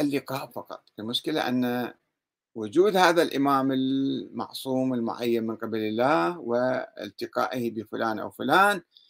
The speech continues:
يفتح لنا فد نافذة على مصدر ديني وثقافي جديد،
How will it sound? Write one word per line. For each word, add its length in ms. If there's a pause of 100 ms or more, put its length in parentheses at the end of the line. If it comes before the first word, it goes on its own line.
(220)
يفتح 360
لنا 120
فد 220
نافذة 420
على 520
مصدر 400
ديني 520
وثقافي 640
جديد، 420